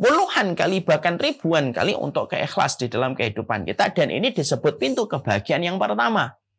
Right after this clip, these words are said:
Iman kepada Allah artinya adalah mengikhlaskan apapun yang kamu perbuat, apapun yang kamu lakukan, bersandarnya kepada Allah dan kamu ikhlaskan itu hanya untuk Allah semata.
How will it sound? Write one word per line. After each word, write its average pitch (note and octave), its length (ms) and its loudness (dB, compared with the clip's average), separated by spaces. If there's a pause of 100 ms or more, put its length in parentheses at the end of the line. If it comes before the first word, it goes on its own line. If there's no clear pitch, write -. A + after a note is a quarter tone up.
(100)
Iman C#4+ 260 0
kepada C4+ 540 2
Allah A#3 240 4
artinya E3 560 0
adalah E3 340 2 (220)
mengikhlaskan G3 960 2
apapun D#4 500 2
yang G3+ 160 0
kamu E3 300 0
perbuat, G2+ 500 0
apapun D3 480 2
yang C#3+ 160 0
kamu C3+ 240 2
lakukan, A#2 560 0 (300)
bersandarnya D#3+ 640 4
kepada E2+ 500 0
Allah G#3 220 2
dan D3 160 0
kamu C#4+ 320 2
ikhlaskan G#2 500 -2
itu D3+ 220 -6
hanya D#3 260 -2
untuk - 240 -2
Allah C4 240 0
semata. - 540 -8